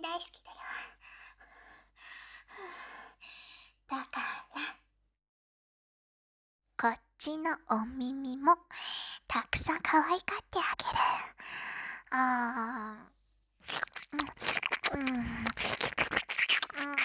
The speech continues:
うん。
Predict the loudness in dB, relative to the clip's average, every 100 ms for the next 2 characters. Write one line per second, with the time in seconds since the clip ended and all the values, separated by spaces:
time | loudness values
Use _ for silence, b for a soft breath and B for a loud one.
0 | 4 6 4 4 0 -2 -2 -10 0 0
1 | 0 -4 0 2 2 2 2 2 -2 -10
2 | -8